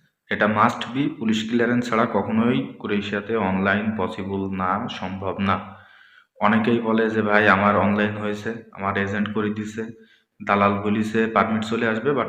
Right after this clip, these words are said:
পুলিশ ক্লিয়ারেন্স এখনো নিইনি।" পুলিশ ক্লিয়ারেন্স লাগবে পারমিট আসার পরে ভিএফএস এ জমার সময়। এটা সম্পূর্ণ মিথ্যা কথা এবং বানোয়াট কথা এবং, আহ, যারা এগুলা বলে ওরা হচ্ছে চরম বাটপার।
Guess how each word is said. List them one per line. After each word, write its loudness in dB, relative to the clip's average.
পুলিশ -6
ক্লিয়ারেন্স -2
এখনো -2
নিইনি।" -2
পুলিশ -8
ক্লিয়ারেন্স -6
লাগবে 0
পারমিট 0
আসার -4
পরে 2
ভিএফএস -6
এ -6
জমার -2
সময়। -6
এটা -8
সম্পূর্ণ 0
মিথ্যা 0
কথা -2
এবং -4
বানোয়াট 4
কথা -6
এবং, 0
আহ, 6
যারা 4
এগুলা 2
বলে 2
ওরা 0
হচ্ছে -4
চরম 0
বাটপার। -4